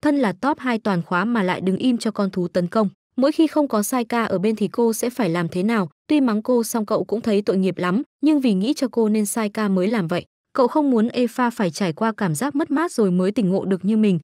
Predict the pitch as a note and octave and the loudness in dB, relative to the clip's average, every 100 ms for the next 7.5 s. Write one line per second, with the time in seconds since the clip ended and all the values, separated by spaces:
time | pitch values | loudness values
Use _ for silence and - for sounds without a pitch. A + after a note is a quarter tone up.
0 | _ B3 D4 D4+ - D#4+ - B3 G#3+ G#3+ | _ -2 0 0 0 -2 -2 -2 0 0
1 | F#3+ D#3 F3+ A#3+ G#3+ A3 - F#3 F3+ G#3 | 0 0 -2 0 0 0 0 0 0 0
2 | G3 F#3 A#3 G3 F3+ E3 - _ - B3 | 0 0 0 0 0 -2 -4 _ -2 0
3 | B3 F4+ B3 F#3 G#3+ G#3+ C4 C#4+ - D4 | 0 2 2 2 2 0 -2 -4 -2 -4
4 | C4 B3+ A#3+ _ A3+ A#3 D4+ C4 C#4 B3 | 0 0 -2 _ -2 2 2 0 -2 -2
5 | A#3+ A3 A3+ G3+ F#3+ G#3 F#3+ F#3 B3 A#3+ | -2 0 -2 0 0 2 2 2 0 0
6 | F3 F3+ A3+ G#3+ G3 D3 F3+ A3+ F#3 - | 0 0 0 0 -2 -2 -2 0 -2 -2
7 | F#3 A#3+ F#3 F#3 D#3 | -2 -2 -2 -2 -4